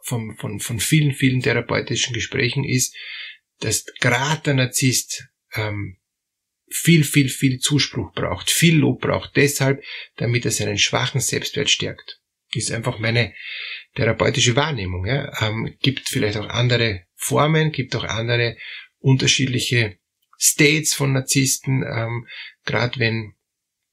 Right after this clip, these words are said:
äh, wenn, wenn sie es ohnehin schon Richtung Zerstörung unterwegs sind, dann ist ihnen alles wurscht, dann nehmen sie nichts mehr wahr,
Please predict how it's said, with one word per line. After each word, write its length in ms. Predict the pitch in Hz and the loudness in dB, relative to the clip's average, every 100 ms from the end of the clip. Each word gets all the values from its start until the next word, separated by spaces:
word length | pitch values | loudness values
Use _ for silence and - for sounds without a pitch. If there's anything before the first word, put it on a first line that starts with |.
| _ _ _ _ _ - - | _ _ _ _ _ -20 -12
äh, 380 | - 92 - - - - _ _ - - - - - 127 | -8 -6 -6 -8 -10 -18 _ _ -20 -20 -20 -20 -16 -6
wenn, 240 | 107 123 | -6 0
wenn 180 | 123 123 | 2 4
sie 120 | 127 | 2
es 80 | 120 | 2
ohnehin 400 | 131 131 107 147 | 4 6 6 6
schon 180 | 139 131 | 6 6
Richtung 320 | 131 - 135 | 4 2 0
Zerstörung 640 | - 123 - 123 127 139 | 4 2 2 2 2 2
unterwegs 540 | 135 131 127 117 127 - | 2 0 -2 -2 -2 -2
sind, 300 | 127 120 - | -2 -2 -2
dann 120 | 120 | -2
ist 180 | 117 120 | -2 -2
ihnen 200 | 117 113 | -4 -2
alles 340 | 110 131 135 | 0 2 2
wurscht, 280 | 135 135 - | 0 -2 -2
dann 80 | 113 | -2
nehmen 200 | 113 120 | -2 -2
sie 160 | 117 | -2
nichts 240 | 117 117 - | -2 -2 -4
mehr 140 | 107 | -2
wahr, 240 | 101 131 | 0 0